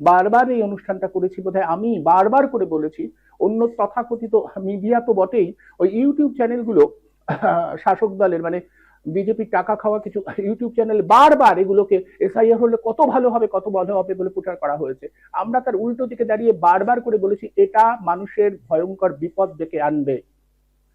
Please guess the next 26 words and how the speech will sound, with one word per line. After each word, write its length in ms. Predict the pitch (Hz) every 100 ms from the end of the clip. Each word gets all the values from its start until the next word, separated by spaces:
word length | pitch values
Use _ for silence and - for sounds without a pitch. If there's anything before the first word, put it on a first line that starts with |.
| _ _ _ _ _ -
এটা 180 | 202
বিপদ 500 | 170 160 185 196 202
ডাকছে, 500 | - 170 - _ 202
ডাকছে 420 | 180 151 - _ 175
এবং 240 | 160 160
ডাকছে।" 300 | 143 143 -
আমরা 140 | 147 131
বারবার 400 | 170 180 185 175
বলেছি, 280 | 147 135 160
আমাদের 280 | 160 208 226 - -
অবস্থানে 440 | 175 214 - 220
কোনো 260 | 226 190 185 185 _ _ _ _ _ _
আড়ষ্টতা 520 | 175 208 - - 190
ছিল 300 | 156 151 120
না। 220 | 110 95 - _ _
আজ 100 | 175 160
প্রমাণ 280 | 185 190 233
হচ্ছে 440 | 190 165 _ 143 160 _ _ _
এসআইআর 580 | 185 214 202 202 202 208 208 _
বিপদ 400 | 127 170 185 180 175
ডাকছে। 640 | 165 - _ _ 175 135 120 _ _
যেভাবে, 680 | 127 208 226 233 190 139 139 _ _ _ _
যেভাবে 540 | 135 180 196 220 185 156 - _ -
ওই, 240 | 160 165 -
আহ, 280 | 143 - 147 - _ _ _ _ _ _ _ _ _ -
লজিক্যাল 680 | 143 170 196 233 233 247 226